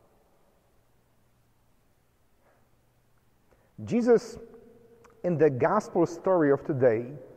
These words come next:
explains to these two apostles that things have to change, that there is no going back to normal, that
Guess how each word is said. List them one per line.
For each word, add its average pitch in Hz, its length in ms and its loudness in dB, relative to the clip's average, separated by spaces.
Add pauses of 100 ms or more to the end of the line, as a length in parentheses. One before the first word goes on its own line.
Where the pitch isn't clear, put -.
(600)
explains 220 960 -2
to - 80 -6
these 147 320 -4 (100)
two 247 200 -4
apostles 180 1200 -4 (720)
that 147 160 -2
things 220 800 0 (400)
have 190 500 -4
to 180 160 -4
change, 110 840 -8 (1800)
that 139 200 -2
there 214 240 6
is 170 160 2
no 196 600 4
going 160 480 2
back 151 360 0
to 147 60 -4
normal, 131 460 2
that 135 160 2